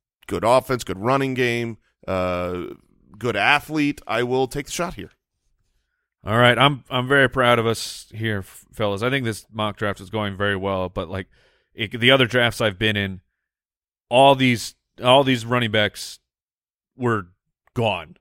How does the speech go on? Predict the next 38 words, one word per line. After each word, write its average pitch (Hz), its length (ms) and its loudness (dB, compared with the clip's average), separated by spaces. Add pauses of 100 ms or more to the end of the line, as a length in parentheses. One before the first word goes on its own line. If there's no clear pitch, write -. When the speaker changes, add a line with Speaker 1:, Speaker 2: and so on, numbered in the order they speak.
(120)
Speaker 2:
by 95 180 -2
now. 90 420 -8
Like, 101 120 -10
people 123 220 -2
were 113 100 0
taking 110 340 0
them 101 160 -6
in 107 200 -8
the 92 180 -4 (220)
beginning 120 340 -4
of 110 80 -8
the 92 60 -10
second. 95 500 -6 (720)
And 107 600 2 (760)
for, 117 420 0
so 120 160 -4
for 143 140 -6
me 180 240 -2
here 156 440 0
at 143 200 0
the 131 60 -6
back 127 300 2
of 139 80 -8
the 127 60 -2
second, 101 480 -4
at 92 120 -12
the 98 60 -12
two 127 200 -6
ten, 101 460 -6 (360)
I'm 117 220 -2
between 117 560 -8 (320)
two 165 180 -2
players, 113 600 0 (380)
both 131 240 2
wide 131 280 0
receivers, 101 580 -6 (520)
Jalen 143 400 -2
Tolbert, 127 480 0